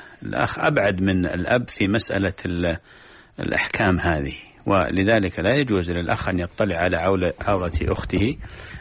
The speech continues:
البالغة أو المميزة مثلًا. أما إذا كان هناك ضرورة وحاجة لمعالجتها ومداواتها وليس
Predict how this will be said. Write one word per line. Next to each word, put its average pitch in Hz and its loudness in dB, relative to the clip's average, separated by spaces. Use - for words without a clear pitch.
البالغة 98 2
أو 82 0
المميزة 87 0
مثلًا. 92 2
أما 185 4
إذا 156 2
كان 151 2
هناك 143 2
ضرورة 110 4
وحاجة 92 0
لمعالجتها 95 0
ومداواتها 90 2
وليس 95 -2